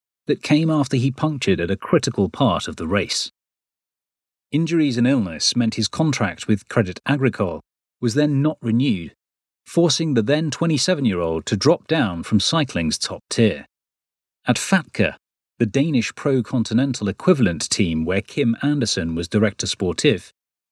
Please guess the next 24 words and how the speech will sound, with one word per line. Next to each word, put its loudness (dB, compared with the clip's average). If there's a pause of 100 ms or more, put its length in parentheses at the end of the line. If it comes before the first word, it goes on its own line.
(140)
Baxted 2
spent -2
two 0
seasons -2
that -4
he 2
describes 2
as 0 (420)
"probably 0
the 0
most 2
memorable 2
years 0
in 0
terms 0
of -8
racing 0
and 2
enjoying 2
my 0
time 0
on -4
the -4
bike." 0